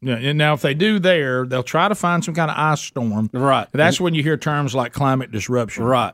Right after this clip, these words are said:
Speaker 2: right. It's
Speaker 1: Yeah.
Speaker 2: worse than it should be because
Speaker 1: Right.
Speaker 2: of global warming.
Speaker 1: Yeah. Global warming has also made it very cold. And, um,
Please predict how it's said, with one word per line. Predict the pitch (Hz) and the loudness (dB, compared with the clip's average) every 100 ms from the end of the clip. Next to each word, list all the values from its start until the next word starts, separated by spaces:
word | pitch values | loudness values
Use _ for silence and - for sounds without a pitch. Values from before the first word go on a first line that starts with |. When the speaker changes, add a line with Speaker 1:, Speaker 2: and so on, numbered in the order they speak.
| - | -2
Speaker 2:
right. | 123 123 | -2 0
It's | 131 135 | -2 0
Speaker 1:
Yeah. | 135 202 | 2 4
Speaker 2:
worse | 214 - | 2 0
than | 147 | -4
it | 135 | -4
should | - - 240 190 | -2 0 0 0
be | 139 120 113 | 0 0 0
because | 110 151 135 | -2 0 2
Speaker 1:
Right. | 120 | 2
Speaker 2:
of | 113 | 0
global | 131 139 123 | 0 0 0
warming. | 120 127 110 80 | 0 0 -2 -4
Speaker 1:
Yeah. | 127 98 _ _ _ - | -4 -6 _ _ _ -4
Global | 160 214 202 | 2 4 4
warming | 175 190 175 160 | 2 0 0 -2
has | 139 | 0
also | 156 - 139 | 0 0 -4
made | 143 135 | -2 -2
it | 117 | -2
very | 123 113 | -2 -2
cold. | - 143 117 107 - _ - _ | 0 0 0 -2 -8 _ -20 _
And, | 139 147 147 143 | -2 0 0 0
um, | 135 131 | 0 -2